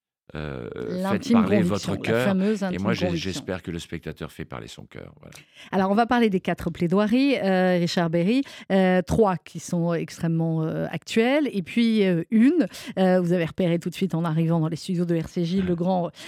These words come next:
Speaker 2: J'accuse, euh, qui, euh, qui est là. Et effectivement, eh bien, la première plaidoirie, c'est, euh, pendant l'affaire Dreyfus. Et c'est la plaidoirie de l'avocat d'Émile Zola.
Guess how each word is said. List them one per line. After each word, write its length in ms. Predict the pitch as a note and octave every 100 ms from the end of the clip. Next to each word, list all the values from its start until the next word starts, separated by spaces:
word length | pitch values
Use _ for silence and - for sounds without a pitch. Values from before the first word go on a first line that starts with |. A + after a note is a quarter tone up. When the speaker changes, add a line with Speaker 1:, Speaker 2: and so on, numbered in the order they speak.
| B3 -
Speaker 2:
J'accuse, 680 | E3+ A3 - D4+ E4+ D#4+
euh, 260 | A#3+ F#3 F#3+
qui, 340 | F#3+ - F#3
euh, 220 | F3+ F3+ F3
qui 280 | - G3
est 40 | F3+
là. 300 | A3 C4+ D#4+
Et 160 | A3 A#3
effectivement, 600 | A3 G3 - F3 G3 C#4
eh 80 | C#4+
bien, 180 | F#3 G3+
la 260 | F3+ A3
première 420 | B3+ - G3 F#3 F#3
plaidoirie, 680 | - F#3 E3+ D#3+ E3+ B3 - - -
c'est, 440 | - A#3+ C4 -
euh, 60 | F#3
pendant 280 | F3+ F#3+ F#3
l'affaire 260 | E3+ F3+
Dreyfus. 540 | D#3+ D#3+ - A#3+ C#4+ - -
Et 200 | A3+ C4
c'est 160 | -
la 80 | F#3
plaidoirie 420 | D#3+ F3 E3 D#3+
de 60 | A#3
l'avocat 300 | F3 D#3 A3
d'Émile 260 | G#3+ E3+ E3+
Zola. 240 | D3+ C3+